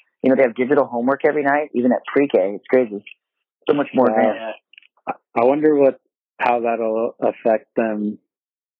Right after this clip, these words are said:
Speaker 2: like, growing up, being like, "Oh, when I was a kid, this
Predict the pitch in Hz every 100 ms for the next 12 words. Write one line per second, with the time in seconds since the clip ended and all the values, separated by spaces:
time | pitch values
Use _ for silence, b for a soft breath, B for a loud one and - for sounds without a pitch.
0 | - 110 101 - - _ _ - 117 113
1 | 110 104 104 95 _ 165 123 110 107 101
2 | 101 123 120 110 107 110 107 104 104 107
3 | 104 131 120 107 110